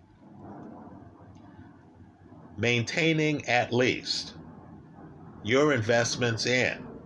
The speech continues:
Microsoft, Jeff Bezos' company, which I can't name because the Bezos product will start talking in the background here, and Google.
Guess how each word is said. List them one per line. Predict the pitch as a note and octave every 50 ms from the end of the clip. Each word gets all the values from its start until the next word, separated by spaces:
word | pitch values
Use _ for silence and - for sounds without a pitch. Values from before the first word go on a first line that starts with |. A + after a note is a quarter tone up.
| - - - - - - - - - - - -
Microsoft, | G2+ A2 A#2 A#2+ A#2 C#3 C3 B2+ - - C3+ C3 C3 C3+ C3+ C3 - - - - - - - - - - - - - - - - - - - - - - - - - - - - - - - - - - - -
Jeff | - A#2 A#2+ A#2 -
Bezos' | B2+ B2+ C#3+ C#3+ A#2+ B2+ A2+ G#2 F2+ E2 G2 E2+ - -
company, | - F#2+ F2 D#2 D#2+ E2 D#2 D#2 F2+ F#2 G2 - -
which | A#2 B2+ B2 -
I | B2 A#2
can't | A2+ - - A#2 A2 F#2+ D#2+ F2
name | F#2+ F#2+ F#2+ G#2+ B2 B2
because | A2+ G#2 - A#2 G#2+ A2
the | - A2+
Bezos | A2+ A2+ A2 G#2+ G#2+ - G2+ F#2+ - -
product | - A#2+ G2 F2+ E2+ E2+ E2 -
will | F2 D#2+ D#2+
start | - - G2 F2+ D#2+ -
talking | - F#2 E2+ D2+ D#2+ E2 D#2+
in | D2+
the | D2+
background | D2+ E2+ F2+ F#2 F#2+ - G2+ F2 E2 E2 D#2+
here, | G2 G2 F2 F2+ A2+ B2 - - - - - - - - - - - - - - - - - - - - - - - - -
and | - A2+ A#2+ B2+ B2
Google. | C3 C#3+ C#3+ B2+ G2+ E2+ -